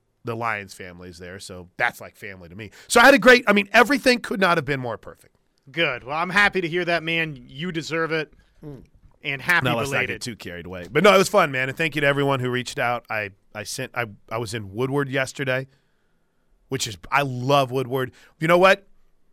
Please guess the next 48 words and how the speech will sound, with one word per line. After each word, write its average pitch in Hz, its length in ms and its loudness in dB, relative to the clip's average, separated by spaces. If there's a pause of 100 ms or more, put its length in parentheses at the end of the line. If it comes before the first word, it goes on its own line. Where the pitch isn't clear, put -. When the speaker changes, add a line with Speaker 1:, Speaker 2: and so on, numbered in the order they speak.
(220)
Speaker 1:
Woodward, 196 420 4 (440)
that 160 160 4
town, 190 380 2 (240)
they 185 160 -2
know 262 140 2
how 254 120 4
to 240 60 0
do 247 120 0
bronze 226 300 2
statues. - 640 -4 (480)
Bronze 196 300 -2
statue, 202 400 0
a - 20 -
little 202 140 0
bit 202 100 2
of 185 60 -2
everywhere. 196 420 2
There's 104 140 -16
one 151 120 -4
in 147 60 -8
front 170 160 -2
of 151 80 -8
a 147 60 -4
bank. 196 420 2 (320)
There's 107 140 -18
a - 20 -16
bronze 170 300 2
statue 170 320 4
of 151 80 -10
a 143 40 -14
fireman 196 520 6
in 190 40 -4
front 185 180 4
of 165 120 0
the - 40 -14
firehouse. 196 640 4 (960)
Bronze 165 260 0
statue. 175 340 2
They've 180 220 4
got 190 220 2
you 196 100 -4
covered. 202 320 -2 (1200)
And 127 100 -6
they 151 60 6
all 262 160 6
look 294 200 -2
really 262 220 -6
good. 233 260 -12